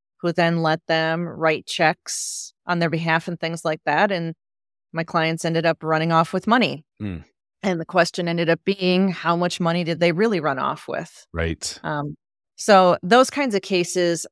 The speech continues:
Speaker 1: are sad, uh, but also interesting. Uh, the psychological stuff going on there is super interesting.
Speaker 2: Yeah. Is it, and then with that, I'm assuming that a lot of your work, 'cause,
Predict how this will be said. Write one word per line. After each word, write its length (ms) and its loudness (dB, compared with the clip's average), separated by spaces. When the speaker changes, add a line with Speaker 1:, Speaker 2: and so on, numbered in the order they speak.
Speaker 1:
are 500 0
sad, 680 0
uh, 220 -4
but 120 -2
also 260 -2
interesting. 760 -4
Uh, 140 0
the 100 0
psychological 1200 0
stuff 340 -2
going 240 -4
on 160 -4
there 180 -2
is 80 -6
super 320 -6
interesting. 760 -6
Speaker 2:
Yeah. 240 4
Is 160 4
it, 180 2
and 180 0
then 180 -2
with 200 0
that, 220 6
I'm 180 -2
assuming 440 -2
that 100 0
a 60 0
lot 240 4
of 60 -2
your 140 -2
work, 440 -2
'cause, 260 0